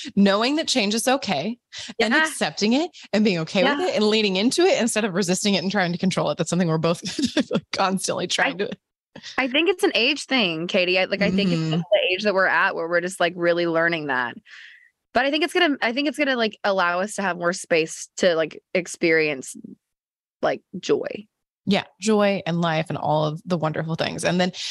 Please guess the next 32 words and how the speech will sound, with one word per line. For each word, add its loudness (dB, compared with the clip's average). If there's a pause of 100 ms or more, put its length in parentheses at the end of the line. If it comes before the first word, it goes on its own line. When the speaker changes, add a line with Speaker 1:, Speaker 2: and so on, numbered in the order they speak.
(100)
Speaker 1:
everyone 2
is 2
so 2
excited -4 (260)
about 0
the -6
collaboration 0
on 0
this -2
album -2
because 0
it's -2
not 0
just -4
one 4
person, 0
it's -4
two. -2 (380)
Talk 2
Speaker 2:
Yes. 4
Speaker 1:
about 0 (200)
calling 2
Carly 0
Pearce -2 (200)
and 2
Speaker 2:
<laughs> -18
Speaker 1:
Kelly 2
Clarkson 0 (120)
for 2
one 2
amazing -2
song. -4